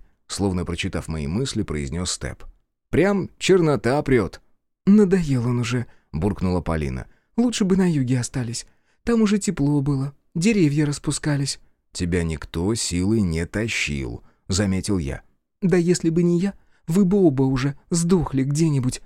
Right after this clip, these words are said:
фыркнула она. «Ну, я бы точно отъехал», хмыкнул приятель. «Доберёмся до крепости, медаль тебе оформим», подколол подругу я. «Ой, да иди ты», отмахнулась девушка и уставилась в окно.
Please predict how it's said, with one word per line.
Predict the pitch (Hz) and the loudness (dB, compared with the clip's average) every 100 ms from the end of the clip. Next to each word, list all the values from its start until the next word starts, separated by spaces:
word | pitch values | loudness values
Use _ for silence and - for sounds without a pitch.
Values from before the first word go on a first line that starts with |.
| _ - | _ -8
фыркнула | - 101 - 92 90 | -4 -4 -2 -2 0
она. | 85 69 - _ _ _ - | -2 -4 -8 _ _ _ -4
«Ну, | 262 320 294 | 0 0 2
я | 254 254 | 2 4
бы | 190 | 4
точно | 220 202 - 151 | 4 2 2 2
отъехал», | 135 131 135 101 90 - _ | 4 4 4 2 -6 -6 _
хмыкнул | - 107 104 - 95 | -4 0 0 0 -4
приятель. | 90 90 85 - - - _ _ _ - | -2 -2 -2 -4 -10 -14 _ _ _ -6
«Доберёмся | 87 104 117 113 107 | -2 2 0 0 0
до | 104 | 0
крепости, | 104 123 139 98 76 | 0 0 0 -2 -2
медаль | 87 117 104 82 | -2 2 2 0
тебе | - 73 71 | -4 -6 -6
оформим», | - 73 64 58 50 - _ | -6 -6 -6 -12 -14 -20 _
подколол | 113 - 85 101 143 | -4 -2 -2 0 0
подругу | 87 73 90 87 | -2 -4 -4 -4
я. | 82 67 - _ _ _ | -6 -8 -12 _ _ _
«Ой, | 214 220 | 4 4
да | 170 220 | 4 2
иди | 202 196 226 | 2 2 2
ты», | 175 143 _ _ | 0 -4 _ _
отмахнулась | 98 101 104 92 95 82 78 | -4 0 0 0 -4 -4 -2
девушка | 107 165 139 - | 0 0 -2 -4
и | 78 | -6
уставилась | 73 - 87 82 80 78 | -6 -6 -4 -4 -6 -6
в | |
окно. | 71 - 62 | -8 -8 -12